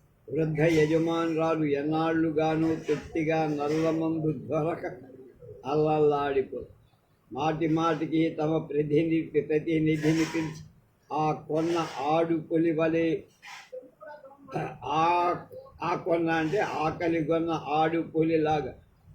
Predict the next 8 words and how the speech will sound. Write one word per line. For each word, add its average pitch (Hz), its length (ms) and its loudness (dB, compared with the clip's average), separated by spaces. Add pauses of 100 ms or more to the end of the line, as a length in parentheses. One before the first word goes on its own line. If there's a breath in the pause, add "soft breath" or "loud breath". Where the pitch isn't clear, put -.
(200)
అతన్ని 160 420 2
నానా 165 580 0
బూతులు 160 600 0
తిడుతూ, 151 460 0 (460)
విసనకర్ర 165 800 0
ముఖాన 165 720 0
విసిరి 156 460 0
కొడుతూ, 156 520 -2